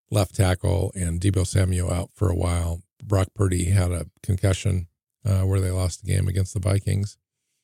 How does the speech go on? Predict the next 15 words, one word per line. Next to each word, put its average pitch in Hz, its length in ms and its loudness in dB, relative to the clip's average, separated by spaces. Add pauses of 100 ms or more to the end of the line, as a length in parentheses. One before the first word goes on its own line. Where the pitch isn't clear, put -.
(120)
But - 200 -4
other 143 280 0
than 95 200 0
that, 92 320 0
they've 90 200 -2
been 95 340 2 (140)
pretty 135 380 0
dominant, 87 560 -2 (140)
outscoring 101 500 2
their 92 160 0
opponent 92 380 -2
sixty-one 90 800 -2
to 87 160 -10
seventeen, 90 800 -2 (880)
uh, 95 200 2